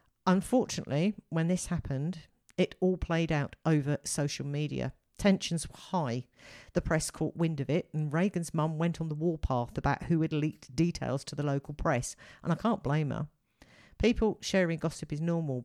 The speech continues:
but putting it out there when hundreds of people can see it, when it's such a personal loss, is hard. But I do hope that some of it was useful to the prosecution, however.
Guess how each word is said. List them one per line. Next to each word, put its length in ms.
but 160
putting 300
it 120
out 300
there 220
when 180
hundreds 560
of 60
people 240
can 100
see 320
it, 220
when 140
it's 120
such 300
a 40
personal 560
loss, 320
is 100
hard. 560
But 100
I 80
do 200
hope 260
that 120
some 240
of 120
it 120
was 180
useful 400
to 160
the 60
prosecution, 720
however. 420